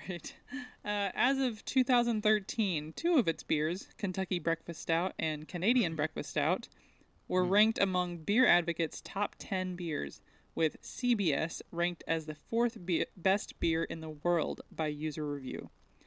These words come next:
Speaker 1: In April two, two thousand ten, Founders won four medals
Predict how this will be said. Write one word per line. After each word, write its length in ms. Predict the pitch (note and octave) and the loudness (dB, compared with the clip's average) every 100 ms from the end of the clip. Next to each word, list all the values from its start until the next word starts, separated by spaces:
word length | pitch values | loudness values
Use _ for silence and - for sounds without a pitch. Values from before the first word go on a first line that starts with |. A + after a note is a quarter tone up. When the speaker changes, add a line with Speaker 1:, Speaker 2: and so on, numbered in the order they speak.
| - _ _ _ | -20 _ _ _
Speaker 1:
In 280 | E3+ E3 D#3+ - | -4 -4 -4 -2
April 360 | F3+ G3+ G#3+ G#3 | 0 2 2 0
two, 220 | - G3+ - | 0 -4 -2
two 120 | G#3 | -2
thousand 320 | F#3 E3+ C#3+ | 0 0 -2
ten, 400 | - F3+ F#3+ B3 - _ | -6 -4 0 0 -2 _
Founders 420 | E3+ F3+ F#3+ F#3 | 0 2 -2 -2
won 240 | E3+ E3+ D#3+ | -4 -6 -6
four 420 | - - G#3 A#3 | -10 -2 0 2
medals 380 | G3 D#3+ E3 | 2 2 0